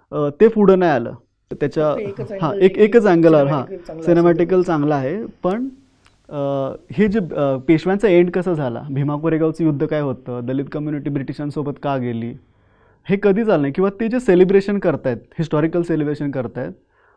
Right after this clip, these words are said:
Speaker 1: अ, ते कुठंतरी इग्नोर होत होतं. कधी ते जन-, अ, न्यूजपेपरमध्ये येत नव्हतं. आणि, अ, अशा पॉझिटिव्ह स्टोरीज आपण सांगितल्या पाहिजेत,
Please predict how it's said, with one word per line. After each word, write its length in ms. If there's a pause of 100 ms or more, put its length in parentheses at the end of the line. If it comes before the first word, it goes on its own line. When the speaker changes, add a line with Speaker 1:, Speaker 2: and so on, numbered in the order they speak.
(140)
Speaker 1:
अ, 160 (120)
ते 60
कुठंतरी 380
इग्नोर 320
होत 200
होतं. 220
कधी 260
ते 220
जन-, 340
अ, 200
न्यूजपेपरमध्ये 640
येत 120
नव्हतं. 400
आणि, 340 (480)
अ, 180
अशा 160
पॉझिटिव्ह 420
स्टोरीज 280
आपण 180
सांगितल्या 440
पाहिजेत, 320